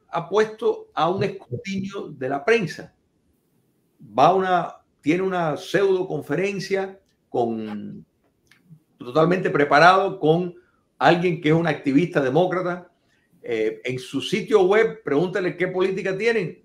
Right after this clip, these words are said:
No tienen nada. Es como que todo está, como si esto fuera, Cantinflas podía haber preparado una campaña con más eficacia en términos de poder decir, "Bueno, esto es lo que yo respaldo".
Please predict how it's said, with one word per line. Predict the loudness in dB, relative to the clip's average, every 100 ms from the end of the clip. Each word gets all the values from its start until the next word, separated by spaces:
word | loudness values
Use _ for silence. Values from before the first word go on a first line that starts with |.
| -10
No | -4 -2
tienen | 0 0
nada. | 2 2 2 -2 -8 _ _
Es | -6 -4
como | -6 -6
que | -6
todo | -2 2 4 4
está, | -2 -4 -4 -4 -8 _ _
como | -6
si | -4
esto | -6 -6
fuera, | -6 -4
Cantinflas | 0 0 0 0 0 0 -4 -4
podía | -2 0 0
haber | -2 -6 -6
preparado | -4 0 2 2 0 -6 _ _ _ _ _ _ _ -20 -20 _ _
una | -2 0 0 -2
campaña | -4 -4 0 2 2 -2
con | -4 -4
más | -2
eficacia | -2 -4 -6 2 2 2 -6 -12 -16 _ _ _
en | -14 0
términos | 4 4 0 -4 -4
de | 0 0 -2 _ _ _
poder | -2 0 2
decir, | 0 -2 0
"Bueno, | 2
esto | 0 -2
es | -4
lo | -2
que |
yo | -6
respaldo". | -6 -4 -4 -4 -8